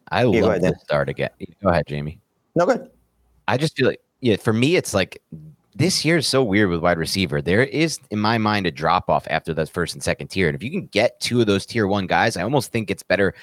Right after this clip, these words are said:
Speaker 1: to race to that than running back, 'cause I'm okay with, like, the Dobbins types, uh, at, on my roster at running back. I don't feel that same way at receiver. I think it drops off steeper than it ever has. So for me, I feel like there's,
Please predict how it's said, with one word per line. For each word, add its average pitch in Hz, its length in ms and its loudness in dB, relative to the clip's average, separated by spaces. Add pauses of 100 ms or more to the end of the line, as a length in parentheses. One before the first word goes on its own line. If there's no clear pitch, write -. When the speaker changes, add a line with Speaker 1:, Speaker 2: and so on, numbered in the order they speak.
(140)
Speaker 1:
to 87 140 0
race 95 300 0
to 90 100 -2
that 85 320 -2
than 76 160 -6
running 98 260 0
back, 71 220 0
'cause - 160 -8
I'm 139 140 -4
okay 147 340 0
with, 113 160 -2
like, 82 140 0 (200)
the 90 80 -2
Dobbins 87 500 0
types, - 520 -2
uh, 76 320 2
at, 76 240 0
on 80 140 0
my 78 120 0
roster 78 300 0
at 64 80 -2
running 90 220 0
back. 71 200 -2
I 76 80 0
don't 113 180 0
feel 113 260 -2
that 90 160 0
same 92 200 -4
way 87 180 2
at 60 80 -2
receiver. 71 400 -4
I 71 80 0
think 87 200 -6
it 85 100 -8
drops 80 320 -2
off 80 220 -2 (260)
steeper 85 340 -2
than 76 120 0
it 78 80 0
ever 67 160 0
has. 73 240 -4
So 73 120 -8
for - 140 -8
me, 98 280 0
I 82 80 -2
feel 90 160 -2
like 82 140 0 (120)
there's, 80 300 -4